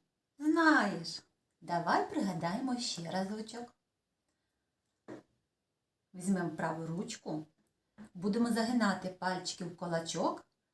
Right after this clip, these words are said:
і називати кожного на ім'я.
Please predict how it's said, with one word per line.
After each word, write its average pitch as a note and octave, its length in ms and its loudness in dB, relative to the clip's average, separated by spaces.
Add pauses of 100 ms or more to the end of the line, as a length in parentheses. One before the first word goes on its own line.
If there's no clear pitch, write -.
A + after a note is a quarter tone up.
(160)
і F3+ 60 -12
називати G3 880 -2 (520)
кожного E4 680 -4 (1300)
на C#4 140 -4
ім'я. E3+ 340 -2